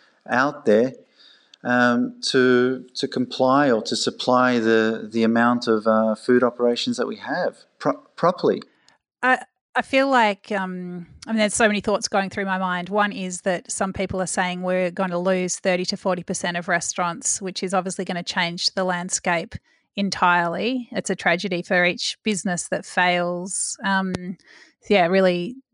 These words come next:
Speaker 2: uh, largely due to circumstances that are beyond all our control. Um, but another thing that goes through my mind is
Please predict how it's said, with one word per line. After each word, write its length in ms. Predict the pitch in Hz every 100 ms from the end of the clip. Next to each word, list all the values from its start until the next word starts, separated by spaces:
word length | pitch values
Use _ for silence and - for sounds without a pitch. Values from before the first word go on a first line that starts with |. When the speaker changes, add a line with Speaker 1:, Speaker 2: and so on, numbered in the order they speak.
| 202 _ _ _ _ - - - 214
Speaker 2:
uh, 300 | 190 180 190
largely 460 | 208 190 190 196
due 140 | 180 180
to 80 | 180
circumstances 680 | 185 175 185 180 190 180
that 80 | 196
are 80 | 220
beyond 340 | 208 185 185
all 180 | 185 190
our 140 | 180
control. 580 | 175 170 - 165 175 214 - - - - -
Um, 680 | 220 220 220 214 214 208 - -
but 300 | 196 226 - -
another 300 | 226 247 277
thing 160 | 277 226
that 100 | -
goes 200 | 196 -
through 100 | 202
my 100 | 185
mind 320 | 185 180 175
is 280 | 175 180